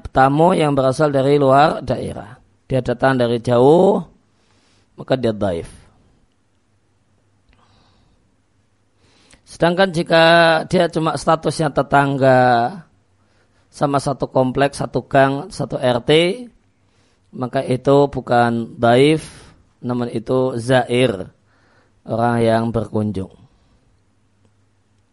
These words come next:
Maka tidak, eh, kalau untuk kemudian tetangga, satu gang, satu R T, maka tidak ada harus keharusan untuk memberikan diafah dalam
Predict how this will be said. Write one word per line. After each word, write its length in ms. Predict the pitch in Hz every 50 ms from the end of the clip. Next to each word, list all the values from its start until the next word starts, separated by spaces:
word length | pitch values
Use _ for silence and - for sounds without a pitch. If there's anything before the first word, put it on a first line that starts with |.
| _ _ _ _ _ _ _ _ _ _ _ _ -
Maka 160 | 113 107 131
tidak, 640 | 120 131 117 - 139 131 139 156 - - - - _ _ _ _ _ _ _ _ _ _ _ -
eh, 400 | 117 117 113 113 113 117 117 113
kalau 240 | - 127 127 131 127 131
untuk 240 | 127 127 117 127 127
kemudian 560 | 127 127 117 120 117 117 117 113 113 113 117
tetangga, 640 | 117 110 113 - - 123 120 123 127 135 143 143 143
satu 320 | 139 - 139 117 - 117 110
gang, 320 | - 139 131 139 139 127
satu 240 | 135 117 110 120 107
R 180 | 117 117 117 120 -
T, 40 | 147 151 156 156 165 160 165 - - - - _ _ _ _ _ _ _ _ _ _ _ _ _ -
maka 320 | - - 120 - - 120 -
tidak 320 | 131 123 - 120 113 117
ada 240 | 113 - 135 135 131
harus 240 | 123 127 135 - -
keharusan 640 | - 135 123 120 110 113 113 - 143 143 143 131
untuk 240 | 135 127 120 135 131
memberikan 400 | 131 123 117 110 - 123 123 120
diafah 720 | 113 113 117 117 110 107 104 - 139 139 147 147 135 131 -
dalam 240 | 123 117 117 113